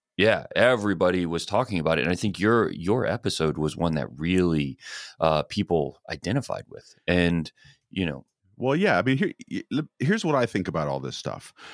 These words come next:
Speaker 2: When you make a connection to the cosmos, like when you look up or you somehow make this connection, then what you get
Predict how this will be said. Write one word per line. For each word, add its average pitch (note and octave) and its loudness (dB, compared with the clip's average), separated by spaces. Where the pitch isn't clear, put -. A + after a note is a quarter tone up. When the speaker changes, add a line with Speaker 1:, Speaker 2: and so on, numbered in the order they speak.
Speaker 2:
When B2+ 4
you F3+ 4
make A#2+ 2
a F#2+ 2
connection F2 0
to G#2+ 0
the F2+ 2
cosmos, C#2 -4
like D#2+ -2
when E2+ 2
you E2 2
look E2+ 0
up D2 0
or D#2 2
you E2+ 2
somehow G2+ 2
make F2+ 0
this - -2
connection, D#2 -2
then F#2+ 2
what D3+ 2
you C#3+ 2
get E2+ 0